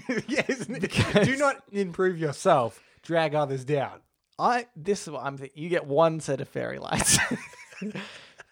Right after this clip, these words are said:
Speaker 2: Pop that around a tree at the front of your house, okay?
Speaker 1: Yeah.
Speaker 2: Dunzo.
Speaker 1: Yeah.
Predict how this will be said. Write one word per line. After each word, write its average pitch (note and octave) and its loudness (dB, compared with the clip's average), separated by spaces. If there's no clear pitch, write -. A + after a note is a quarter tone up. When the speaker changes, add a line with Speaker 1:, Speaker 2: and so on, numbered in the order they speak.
Speaker 2:
Pop G3 6
that F3+ 6
around D#3+ 4
a C#3 -4
tree D3 2
at C3+ 0
the C#3 -2
front C#3 -2
of B2+ -4
your B2+ -4
house, B2 -4
okay? D3+ -2
Speaker 1:
Yeah. B2 -10
Speaker 2:
Dunzo. D3 -2
Speaker 1:
Yeah. B2+ -10